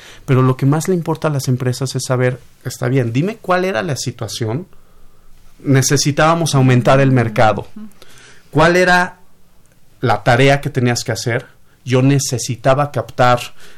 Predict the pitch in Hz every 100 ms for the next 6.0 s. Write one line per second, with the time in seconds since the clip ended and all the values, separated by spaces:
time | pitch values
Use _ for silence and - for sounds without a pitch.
0 | - - 92 76 67 60 50 87 131 131
1 | 131 131 131 120 - 127 120 117 104 107
2 | - 127 127 156 - 143 147 175 - 165
3 | 156 147 120 - 113 - - 156 175 -
4 | 131 135 - 139 139 - 139 135 135 131
5 | 131 165 233 233 180 - 123 117 110 -